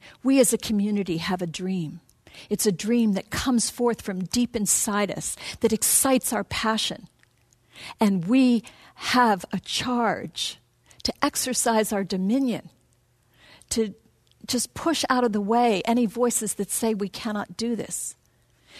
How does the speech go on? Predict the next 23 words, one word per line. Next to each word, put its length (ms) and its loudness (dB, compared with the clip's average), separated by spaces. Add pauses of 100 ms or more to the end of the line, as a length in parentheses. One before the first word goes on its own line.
(180)
to 100 2
be 120 2
so 500 0
in 320 0
love 720 0 (280)
as 140 0
a 60 4
community, 760 2 (220)
to 100 0
be 140 4
so 320 0
in 120 2
love 380 2
with 120 0
our 120 0
mission 460 0
to 200 -8
embody 680 4
love, 600 -2 (560)
to 200 -2
awaken 520 2
spiritual 600 -2
consciousness 960 -6